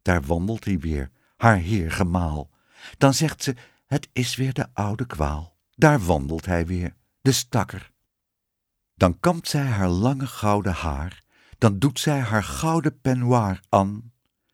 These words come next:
Ze roept aan de voet van de wenteltrap: "Amandeltjesrijst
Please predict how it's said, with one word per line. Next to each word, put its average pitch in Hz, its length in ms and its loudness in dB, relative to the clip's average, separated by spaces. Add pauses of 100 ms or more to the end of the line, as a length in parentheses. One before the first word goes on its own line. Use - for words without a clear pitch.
(420)
Ze - 160 2
roept 104 400 0
aan 160 100 2
de 156 80 -2
voet - 260 -8
van 127 160 -2
de 123 80 0
wenteltrap: 104 760 0 (560)
"Amandeltjesrijst 185 1400 2